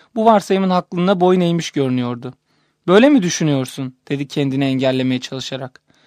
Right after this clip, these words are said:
"Aksini düşünebilseydim seve seve yapardım," diye cevap verdi kız. "Tanrı bilir. Böyle bir gerçeği öğrendikten sonra bu kadar güçlü ve kararlı olmak zorunda olduğumu biliyorum.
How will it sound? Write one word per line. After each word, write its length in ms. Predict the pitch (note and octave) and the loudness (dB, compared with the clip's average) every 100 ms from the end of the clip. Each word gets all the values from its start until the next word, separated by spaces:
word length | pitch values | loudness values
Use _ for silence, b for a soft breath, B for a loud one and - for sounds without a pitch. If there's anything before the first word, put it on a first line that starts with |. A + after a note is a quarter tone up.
| _ _ _ - | _ _ _ 0
"Aksini 420 | D#3+ - A3 A3 | 0 2 0 0
düşünebilseydim 840 | G3+ A3+ G#3+ G#3 - A#3+ F3+ A#3 | 2 2 2 0 0 0 0 -2
seve 280 | - A3 G#3+ | 0 2 2
seve 200 | G#3 G#3 | 2 4
yapardım," 560 | G#3 G3 G#3 F3+ C3 B2 _ _ _ - | 6 6 6 6 4 -10 _ _ _ -4
diye 160 | C#3+ | -2
cevap 360 | C3 C#3 C3+ - | 2 2 0 0
verdi 260 | C3 B2 B2+ | -4 -4 -8
kız. 340 | C#3+ B2+ - _ _ _ _ - | -10 -14 -20 _ _ _ _ 0
"Tanrı 380 | D#3+ E3 F3+ | 4 4 4
bilir. 320 | C#3+ B2 - _ _ _ _ _ - | 0 -6 -12 _ _ _ _ _ 4
Böyle 220 | A3+ C4 | 6 6
bir 100 | A3 | 6
gerçeği 380 | G#3+ G3+ - G#3 | 6 6 4 4
öğrendikten 520 | G3+ G3 F#3+ - G#3 | 6 6 2 2 2
sonra 260 | - F#3+ F#3 | 2 -2 -2
bu 80 | |
kadar 260 | G#3 G3 F#3 | 0 4 4
güçlü 340 | D#3+ F3+ - | 2 -6 -2
ve 80 | G3+ | -2
kararlı 420 | - F3+ F#3 F#3+ | 0 4 4 4
olmak 300 | G3 F#3 F#3+ | 0 2 0
zorunda 340 | F3 E3+ E3+ F#3 | 0 -2 0 0
olduğumu 440 | E3+ D3 E3 F#3 | 0 0 0 0
biliyorum. 460 | F3 D#3+ C#3+ B2+ | 0 0 0 -2